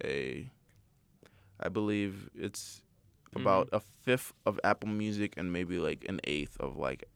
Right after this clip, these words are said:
Speaker 1: actual Spotify, who's still running the game. But, um, yeah, I don't know. I don't believe the numbers. We don't believe you. You need more people. More pe-,
Speaker 2: Definitely.
Speaker 1: more people on Tidal. Not me, though.
Speaker 2: Yeah, not me.
Speaker 1: Not,
Speaker 2: Not
Speaker 1: not me.
Speaker 2: happening.
Speaker 1: But I feel like, uh, you know, three million subscribers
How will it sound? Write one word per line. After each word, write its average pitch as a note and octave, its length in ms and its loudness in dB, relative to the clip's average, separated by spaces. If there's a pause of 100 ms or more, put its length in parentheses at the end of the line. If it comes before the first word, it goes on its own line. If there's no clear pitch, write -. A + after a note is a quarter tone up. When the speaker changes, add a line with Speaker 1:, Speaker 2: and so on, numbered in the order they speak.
(120)
Speaker 1:
actual D2 380 0
Spotify, - 680 -2 (460)
who's G#2 120 -6
still D2+ 240 -4
running C#2 280 -4
the F2 100 -6
game. C#2 340 -10 (560)
But, C3+ 160 8
um, E3 600 8
yeah, E3 420 6
I C3+ 80 4
don't G3+ 140 6
know. D#3 140 4
I G#2+ 120 2
don't D#3+ 80 2
believe E3 220 4
the D3+ 80 2
numbers. C3+ 420 2
We B2 60 2
don't C#3+ 160 4
believe C#3+ 300 6
you. F2+ 100 0
You F2+ 120 -2
need A2+ 160 2
more A#2 140 0
people. A2 240 -6
More A#2 80 -10
pe-, - 520 -12 (120)
Speaker 2:
Definitely. A2 320 4
Speaker 1:
more A#2+ 100 6
people A2+ 240 2
on G#2+ 80 4
Tidal. G2+ 300 0 (760)
Not G#2 140 0
me, F#2 100 2
though. F2+ 140 -4 (540)
Speaker 2:
Yeah, D3 300 6
not D#3 220 2
me. A#2 160 -2 (140)
Speaker 1:
Not, A#2+ 180 -2
Speaker 2:
Not B2+ 80 -2
Speaker 1:
not A#2+ 60 4
me. A2+ 100 2
Speaker 2:
happening. A#2 220 -4 (240)
Speaker 1:
But E3 100 12
I F#3 60 12
feel B3+ 200 10
like, F#3 180 12
uh, - 400 4
you F#3 100 6
know, G#3 340 12 (680)
three G3 220 8
million G3 320 10
subscribers C#3+ 960 10